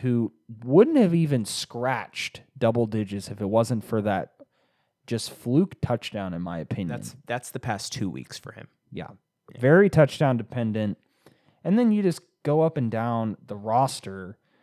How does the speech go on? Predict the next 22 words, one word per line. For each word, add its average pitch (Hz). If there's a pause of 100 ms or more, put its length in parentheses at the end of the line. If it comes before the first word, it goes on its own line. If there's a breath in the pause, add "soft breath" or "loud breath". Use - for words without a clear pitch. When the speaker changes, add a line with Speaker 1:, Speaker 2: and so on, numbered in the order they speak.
(180)
Speaker 1:
Richie 156
James 117
is, - (180)
has 107
a 98
questionable 104
tag, 92
so 120
who 156
knows 180
if 131
he's 143
even 113
gonna 95
play. 104 (460)
But 127
if 131
he 101
does, 113
is 110
it 110
really, 117